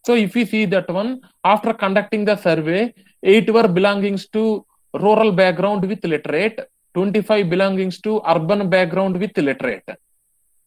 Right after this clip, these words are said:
Similarly, twenty-six are particular region with a particular educational background. So, uh,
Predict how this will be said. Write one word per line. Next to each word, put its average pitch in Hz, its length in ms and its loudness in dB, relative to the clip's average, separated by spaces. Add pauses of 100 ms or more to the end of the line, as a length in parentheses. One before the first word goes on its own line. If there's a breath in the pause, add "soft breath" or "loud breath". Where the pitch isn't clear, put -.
(760)
Similarly, 233 440 2
twenty-six 226 1500 -4
are 247 300 4 (560)
particular 220 420 0
region 214 380 0
with 254 140 -8
a 262 60 0
particular 190 440 -2
educational 131 500 -4
background. 95 500 -12 (420)
So, 277 360 2 (1000)
uh, 165 840 0